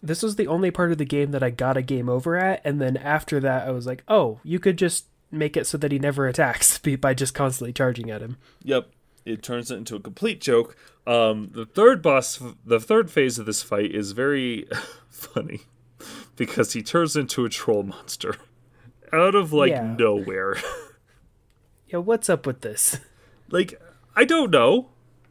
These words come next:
Speaker 2: There's never any hint that this is, like, presumably you were saying maybe he's getting the dragonflies because they're protecting the dragons.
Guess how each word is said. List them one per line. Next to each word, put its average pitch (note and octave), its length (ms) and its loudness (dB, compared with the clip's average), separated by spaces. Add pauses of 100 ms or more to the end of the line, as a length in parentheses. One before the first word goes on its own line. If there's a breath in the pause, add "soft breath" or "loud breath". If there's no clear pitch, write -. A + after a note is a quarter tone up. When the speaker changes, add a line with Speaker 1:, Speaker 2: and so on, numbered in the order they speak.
(140)
Speaker 2:
There's A3 240 4
never A#3+ 240 6
any G3 140 0
hint F#3 240 0
that D3 180 -4
this D3 220 -4
is, C#3+ 160 -2
like, C#3 260 0 (800 soft breath)
presumably G#3 640 0
you E3 200 -4
were A3 100 0
saying D3+ 280 0
maybe C#3+ 220 2
he's C3 160 -4
getting C3+ 240 -4
the A#2+ 60 -6
dragonflies B2+ 600 2
because G#2+ 300 -6
they're A2 100 4
protecting A2 460 -4
the G2+ 80 -8
dragons. B2 520 -2